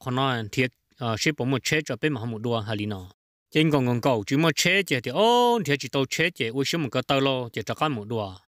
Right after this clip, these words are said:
lúc xí hở thọ bé lò chứ cụ chọn bé châu ta tọt sợ trâu chú chứ bị nó no bé lò lò chứ xong gì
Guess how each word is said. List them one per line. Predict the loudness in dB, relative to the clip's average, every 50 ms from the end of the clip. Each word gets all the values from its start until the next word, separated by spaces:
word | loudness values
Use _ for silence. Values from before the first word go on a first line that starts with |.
| _ _ _ _ _ _ _ _ _ -20 _ _ _ _
lúc | 4 4 4
xí | 4 4
hở | 4 4 2 2 0
thọ | -2 -6 -4 0
bé | 0 0 2
lò | 4 2 2 2
chứ | 2 0 -4 -2
cụ | -2 -4
chọn | 0 0 0 2
bé | 2 0 -2 2
châu | 2 2 2 4 2 -2 -4 -10 -16 _
ta | -2 -2 -2
tọt | 0 0 -2 -2 -2
sợ | -4 -4 -4 0 0
trâu | 0 0 0
chú | -4 -4 -2 -2 -2
chứ | 0 -2 -4 -4 -2
bị | -4 -2
nó | 0 0
no | 2 2 2 2 0 -2 -6 -10 _ _ _ _ _ _ _ _ _ _ _ _
bé | 2 2 4
lò | 4 4 4
lò | 4 4 4 2 2 2
chứ | 2 2 2 4 4 2 2 0
xong | 0 0 0 0 0
gì | 0 -2 -2